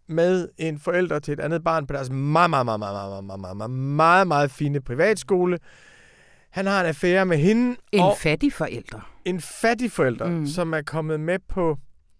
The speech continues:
Speaker 1: scholarship, fordi barnet er ualmindeligt talentfuldt. Han har været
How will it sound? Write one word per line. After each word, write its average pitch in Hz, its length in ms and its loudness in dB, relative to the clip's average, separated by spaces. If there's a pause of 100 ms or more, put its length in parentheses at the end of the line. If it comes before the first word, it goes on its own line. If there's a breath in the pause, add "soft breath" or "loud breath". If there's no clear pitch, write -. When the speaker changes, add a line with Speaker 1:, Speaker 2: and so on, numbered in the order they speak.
(240)
Speaker 1:
scholarship, 139 1120 0
fordi 131 360 -10
barnet 127 420 -4
er 131 60 -8
ualmindeligt 123 520 -6
talentfuldt. 104 520 -12 (640 soft breath)
Han 240 340 0
har 214 160 2
været 147 460 2